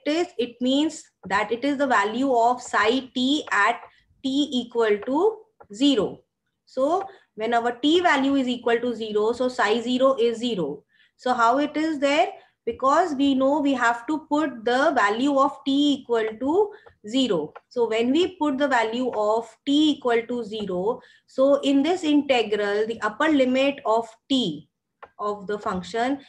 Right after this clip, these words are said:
this t value will be equal to zero. So when the upper limit of the, uh, integral is zero, and we can see that the lower limit and upper limit both are zero, then in that case,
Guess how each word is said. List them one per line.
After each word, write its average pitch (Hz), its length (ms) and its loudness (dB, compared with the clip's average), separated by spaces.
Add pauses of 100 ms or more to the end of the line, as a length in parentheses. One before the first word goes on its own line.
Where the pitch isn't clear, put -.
(220)
this 226 340 -2
t 277 200 2
value 233 400 0
will 220 220 -2
be 220 240 -8
equal 208 380 -2
to 302 300 -2 (320)
zero. 196 500 -2
So 262 220 -2
when 269 260 0
the 320 120 0
upper 240 260 0
limit 339 380 2 (100)
of 247 260 2 (160)
the, 247 380 -2 (380)
uh, 208 160 -8
integral 233 560 2
is 269 140 2
zero, 208 520 0
and 226 220 -2
we 254 120 -4
can 254 200 0
see 277 260 -2
that 233 240 0
the 220 60 -2
lower 226 340 4
limit 285 320 2
and 254 200 0
upper 247 260 0
limit 254 420 2
both 285 300 0
are 285 180 2
zero, 208 480 -6 (320)
then 247 160 2
in 269 160 2
that 262 420 2
case, 269 380 2